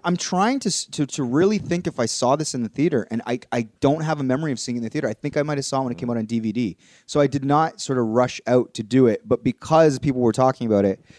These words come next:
um, I did watch it, uh, when it came out. I think I was living at Veer Mansion at the time. This is a house that we call Veer Mansion, uh, with my brother and, uh, maybe Dan. But that was kind of the first time I saw it. And I remember, and I remember watching it and thinking, like, uh,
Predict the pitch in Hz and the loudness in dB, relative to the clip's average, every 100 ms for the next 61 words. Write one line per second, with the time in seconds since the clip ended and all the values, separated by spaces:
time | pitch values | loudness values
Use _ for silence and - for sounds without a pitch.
0 | _ 110 120 139 143 156 131 127 131 139 | _ -2 2 2 4 4 6 4 4 0
1 | 120 110 107 113 - 110 107 107 107 107 | 0 2 0 0 -4 -4 -2 -4 -4 -4
2 | 104 98 107 101 101 104 104 95 87 92 | -6 -8 -4 -4 -4 -6 -8 -8 -10 -6
3 | 95 92 90 95 95 - - 87 92 87 | -2 -2 -6 -8 -8 -8 -14 -10 -8 -8
4 | 87 87 87 95 - _ - 95 95 92 | -6 -8 -8 -10 -12 _ -6 -2 0 0
5 | 92 104 95 107 104 101 98 98 95 95 | 0 0 2 2 2 0 -2 -6 -6 -6
6 | 90 87 95 95 92 92 92 92 _ _ | -6 -6 -6 -6 -6 -6 -6 -8 _ _
7 | _ - 123 123 131 117 135 151 160 123 | _ -20 -4 0 0 0 2 4 2 0
8 | - 131 117 - 113 107 107 101 98 - | -2 -4 -2 0 0 0 -2 -4 -4 -2
9 | 95 82 - 110 135 208 311 311 254 269 | -2 -2 -4 -2 2 4 2 0 0 0
10 | 302 208 143 - 151 143 127 135 131 131 | 4 6 4 2 -8 -8 -6 -6 -4 -2
11 | 120 117 120 117 | -2 -2 -4 -4